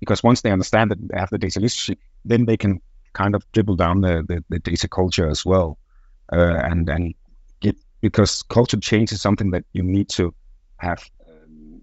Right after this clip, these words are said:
you need to have clearance in your head to, to work with culture, to, to be able to adapt to a new culture. If you just sit every day and grind through all your stuff, then you don't have the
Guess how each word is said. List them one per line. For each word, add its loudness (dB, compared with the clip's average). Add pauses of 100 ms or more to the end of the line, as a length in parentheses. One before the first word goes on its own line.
(880)
you 2
need 6
to 2
have 2
clearance 4
in -2
your 0
head 0 (180)
to, 0
to -4
work 4
with -6
culture, -2
to, -6
to -8
be 2
able 4
to 0
adapt 0
to -2
a 2
new 0
culture. -2 (240)
If -8
you -4
just 0
sit 2
every 0
day 2
and 2
grind 2
through 0
all 2
your 2
stuff, 0
then 0
you 2
don't 4
have 0
the -2